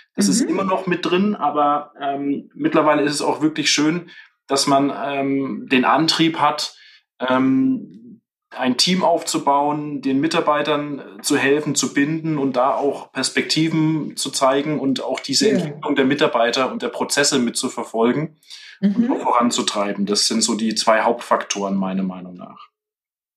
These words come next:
Speaker 2: Ja, das ist natürlich was ganz Wichtiges, was du ansprichst, denn ohne Mitarbeitende geht es ja gar nicht. Und wir wissen das alle, da haben wir einen schönen Übergang.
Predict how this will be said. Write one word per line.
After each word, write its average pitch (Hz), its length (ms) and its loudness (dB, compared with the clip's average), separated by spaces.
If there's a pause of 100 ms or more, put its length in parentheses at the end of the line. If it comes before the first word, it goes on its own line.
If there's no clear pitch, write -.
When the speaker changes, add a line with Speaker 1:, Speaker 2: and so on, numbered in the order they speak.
(140)
Speaker 2:
Ja, 185 180 4
das 175 160 2
ist - 100 -8
natürlich 190 260 0
was 185 160 -2
ganz 254 320 -2
Wichtiges, 185 380 -4
was 180 160 -2
du 190 80 0
ansprichst, 180 520 -4
denn 180 160 2
ohne 202 280 2
Mitarbeitende 185 800 0
geht 220 180 -4
es 269 140 -6
ja 170 80 0
gar 156 260 0
nicht. 160 280 -4
Und 175 180 0
wir 175 140 -2
wissen 196 260 -4
das 185 180 0
alle, 202 480 0
da 190 200 0
haben 196 140 0
wir 190 80 0
einen 180 100 0
schönen 202 240 -4
Übergang. 190 540 -2